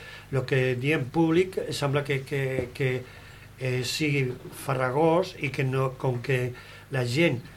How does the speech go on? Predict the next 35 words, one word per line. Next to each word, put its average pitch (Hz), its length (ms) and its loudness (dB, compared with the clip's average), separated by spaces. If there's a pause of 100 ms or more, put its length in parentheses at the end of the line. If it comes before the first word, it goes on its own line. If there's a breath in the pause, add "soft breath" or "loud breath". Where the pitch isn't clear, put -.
(220 loud breath)
que 123 380 0
té 143 400 2
el, 110 560 -2 (540)
el, 120 480 -2 (140)
l'etiqueta 131 560 2
de 127 100 2
públic 131 420 0
sembla 131 300 -2
que, 127 200 -2
que 123 140 -4
siguin 123 440 -2
vaus 127 420 0
i, 117 60 0 (760 loud breath)
eh, 120 340 0
i 131 60 -4
maleants, 123 680 0
eh? 131 160 -4 (400 loud breath)
I 143 100 -4
que 147 180 6
després 147 520 2 (160)
tot 143 200 0
això, 165 440 4
o - 40 -10
sigui, 127 240 -2
té 135 200 0
a 143 60 4
veure 151 380 6 (100)
amb 135 220 -2
que, 135 200 0 (440 loud breath)
eh, 127 220 2
les 123 260 2
empreses 156 420 0
privades, 160 580 4 (500 soft breath)
eh, 127 280 0 (120)
fan 151 340 2